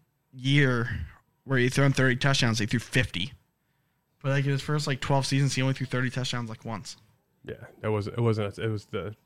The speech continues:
Speaker 2: my page. So, so much of Tom's game from hi-, early on in his career stayed the same, but expanded as it went.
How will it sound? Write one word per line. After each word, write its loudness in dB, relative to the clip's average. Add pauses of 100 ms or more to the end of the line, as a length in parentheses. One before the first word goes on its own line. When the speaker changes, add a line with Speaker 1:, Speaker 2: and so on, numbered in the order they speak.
(760)
Speaker 2:
my -10
page. -14 (920)
So, 2 (2750)
so 6
much 6
of -2
Tom's 4
game 4 (420)
from 4
hi-, 0 (340)
early 6
on 4
in 4
his 0
career 2
stayed 4
the 0
same, 2
but 2
expanded 0 (180)
as 2
it -4
went. -6